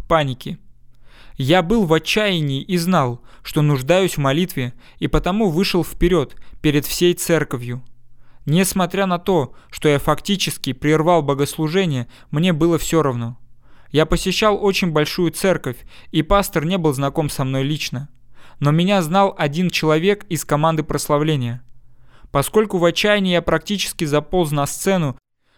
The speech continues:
все остановилось, и глаза всех людей были устремлены на меня. Представители службы порядка направились ко мне, чтобы увести, но тот человек из прославления, который знал меня,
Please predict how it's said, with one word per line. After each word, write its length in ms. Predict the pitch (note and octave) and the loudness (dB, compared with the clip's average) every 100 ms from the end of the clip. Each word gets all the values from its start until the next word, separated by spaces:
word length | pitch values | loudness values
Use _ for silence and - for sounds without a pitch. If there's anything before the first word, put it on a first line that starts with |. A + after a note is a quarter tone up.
| _ | _
все 300 | - D#3+ D#3 | -2 4 4
остановилось, 720 | C#3+ D#3 D#3+ E3 A3+ F#3 - | 4 0 2 2 4 2 0
и 80 | - | -4
глаза 400 | C#3+ D#3 C#3+ E3 | 2 2 4 2
всех 320 | D3+ E3 D3+ | 2 -2 -2
людей 280 | D3+ D3 G3+ | -2 0 2
были 300 | D#3 E3 E3+ | 2 2 2
устремлены 640 | F3 D3+ - D3 C#3+ C#3+ E3 | -2 -6 -4 0 0 2 0
на 120 | D#3+ | 0
меня. 480 | D3 D3+ C#3+ A#2 A#2+ - _ _ - - - - | 0 0 0 -2 -6 -16 _ _ -20 -20 -8 0
Представители 680 | D#3 D#3+ - F3 F#3 G3 D#3 | 0 0 -2 0 0 0 0
службы 420 | - G#3 D#3+ D#3+ | 0 0 2 2
порядка 460 | D#3+ F3 G3+ - | 2 2 0 0
направились 600 | D3 C#3+ F#3 G3 D#3 C3 | -2 0 2 2 2 -2
ко 140 | - C3+ | -4 -2
мне, 280 | B2+ A#2+ - | -2 -4 -8
чтобы 340 | - E3 D#3+ | -4 0 2
увести, 640 | E3+ E3 F3+ - D#3 B2+ - - - - | 2 2 -2 -2 -4 -4 -10 -20 -12 -4
но 100 | C#3 | 0
тот 200 | A3 G#3+ | 2 2
человек 500 | - G3 G#3 G#3+ - | 2 2 4 0 -2
из 200 | G3+ F3 | -4 -2
прославления, 800 | - E3+ - E3+ F3 A3 E3+ B2+ | -2 -2 2 0 2 0 0 -2
который 360 | A#2+ D3 E3+ D#3+ | -2 0 2 2
знал 220 | E3 G#3+ | 2 0
меня, 320 | E3 C3 A#2+ | 0 -2 -4